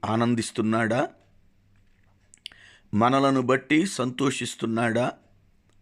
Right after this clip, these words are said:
మనము క్రీస్తు జన్మాన్ని బట్టి సంతోషించినట్లే మన ప్రభువు కూడా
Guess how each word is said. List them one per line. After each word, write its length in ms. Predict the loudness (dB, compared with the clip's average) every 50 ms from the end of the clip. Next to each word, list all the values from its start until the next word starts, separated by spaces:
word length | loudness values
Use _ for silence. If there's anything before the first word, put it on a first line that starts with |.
| _ _ _ _ _ _ _ _ _ _ _ _ _ _ -4
మనము 760 | -2 0 2 2 2 2 2 0 0 0 -2 -2 -4 -6 -10 _ _ _ _ _ -4
క్రీస్తు 460 | 0 0 0 0 -2 -6 -6 -4 -4
జన్మాన్ని 640 | -4 -2 -2 -2 -2 0 0 0 2 0 0 0 0
బట్టి 420 | 0 0 0 -4 -2 -2 0 0 0
సంతోషించినట్లే 1400 | -2 -6 -6 -8 -6 -2 -2 -2 -2 -2 -4 -6 -8 -4 -4 -4 -4 -4 -6 -6 -4 -2 -2 -2 -2 -4 -10 -16 _ _ _ _ _ _ _ _ _ _ _ _ _ _ _ _ _ _ _ _ _ _ _ -6
మన 300 | -2 0 2 2 2 2
ప్రభువు 580 | 0 -2 -2 -4 -2 0 2 2 4 4 4 2
కూడా 560 | 4 4 4 4 4 4 2 0 0 -6 -6